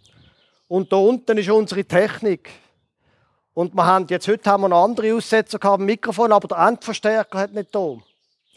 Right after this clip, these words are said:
Ich habe den Endverstärker dann unserem Techniker gebracht.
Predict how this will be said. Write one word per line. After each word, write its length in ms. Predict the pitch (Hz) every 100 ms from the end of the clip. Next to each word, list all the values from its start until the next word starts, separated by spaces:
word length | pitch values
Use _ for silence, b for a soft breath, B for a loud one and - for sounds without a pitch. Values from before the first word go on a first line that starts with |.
| b b b b
Ich 120 | 156
habe 80 | 185
den 200 | 185 190
Endverstärker 680 | 240 - 214 226 220 208 208
dann 200 | 208 202
unserem 440 | 196 175 170 190
Techniker 540 | 180 233 - 254 233 233
gebracht. 600 | 208 233 208 127 _